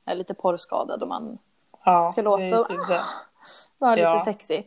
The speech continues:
Speaker 1: Men jag gör ju för fan det när jag ligger själv här också.
Speaker 2: Gör du?
Speaker 1: Det kommer alltså automatiskt.
Speaker 2: Men jag, alltså, man är porrskadad.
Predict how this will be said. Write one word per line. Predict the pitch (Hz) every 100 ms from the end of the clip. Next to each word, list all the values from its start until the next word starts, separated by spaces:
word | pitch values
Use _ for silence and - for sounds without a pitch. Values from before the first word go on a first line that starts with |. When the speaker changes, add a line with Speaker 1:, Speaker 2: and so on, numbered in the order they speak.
| _ _
Speaker 1:
Men | 220
jag | 196 202
gör | 269 254
ju | 226
för | 226
fan | - 220
det | 190
när | 180
jag | 180 175
ligger | 170 180
själv | - 233 175
här | 180 175
också. | 220 - - - - _ _ _ _ _ _
Speaker 2:
Gör | 196 180
du? | - - _
Speaker 1:
Det | 208
kommer | 202 311 285 190 -
alltså | 196 196
automatiskt. | 185 202 220 180 - - - - _ _ _ _ _ _ _ _ _ _ _ _
Speaker 2:
Men | 185 180
jag, | 175 -
alltså, | 180 -
man | 175 180
är | 170
porrskadad. | - 180 170 - 180 196 180